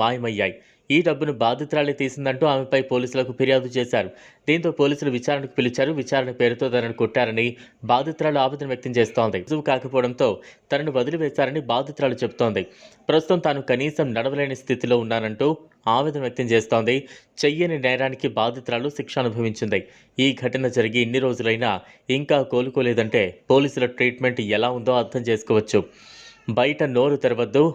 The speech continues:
ఆసుపత్రి ఖర్చులు కూడా తామే ఇస్తామని సుమతి శతకాలు చెప్పిన ఖాకీలు పిఎస్ దాటగానే ఆ విషయాన్ని మర్చిపోయారు.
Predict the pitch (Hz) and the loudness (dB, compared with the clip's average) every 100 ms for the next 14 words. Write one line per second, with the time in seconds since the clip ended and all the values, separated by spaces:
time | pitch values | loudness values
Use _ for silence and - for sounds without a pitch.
0 | - 117 131 131 139 131 123 113 - 120 | 0 0 0 0 0 0 0 0 0 -2
1 | 117 117 117 120 123 131 120 - 117 117 | 2 0 0 -2 -2 -4 -4 -2 0 0
2 | 107 90 - - _ - 156 160 160 143 | -4 -6 -16 -20 _ 0 2 2 2 0
3 | 151 - - 127 139 143 131 120 120 - | 0 -4 -2 -2 0 -2 -2 -2 -6 -2
4 | 123 117 - 120 123 120 123 127 147 - | -2 -2 -4 -4 -4 -2 0 2 0 -6
5 | _ - 135 147 117 117 110 110 107 113 | _ -2 2 2 0 -2 -2 -2 -2 -2
6 | 131 - - 113 131 123 131 127 131 120 | -4 -8 -2 -2 -2 -4 -4 -4 -4 -6
7 | - - 117 101 | -6 -2 2 2